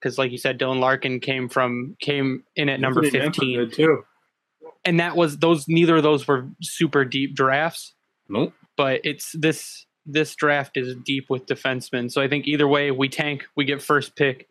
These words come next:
Speaker 1: uh, or we get second or third pick and we trade up to number one to get Rasmus Dahlin. Or we middle out, we lose in the first round, we get the fifteenth pick and we still get a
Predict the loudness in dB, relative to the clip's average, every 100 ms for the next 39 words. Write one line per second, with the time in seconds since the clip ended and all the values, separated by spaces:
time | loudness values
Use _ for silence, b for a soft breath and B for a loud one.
0 | b b _ _ -2 2 2 4 4 4
1 | 2 -2 -6 -4 -2 0 0 2 0 -2
2 | -4 -4 -4 -2 0 0 -2 -4 0 0
3 | 0 0 0 -2 0 0 -2 -6 -2 0
4 | 0 -2 -8 _ _ 2 4 4 0 -2
5 | 0 0 -4 -10 b 0 2 4 4 2
6 | 0 0 2 2 2 -2 2 2 2 0
7 | 0 2 2 0 -6 b 0 0 0 -4
8 | 0 -2 -2 -2 -4 -4 -6 -4 -2 -2
9 | -2 -4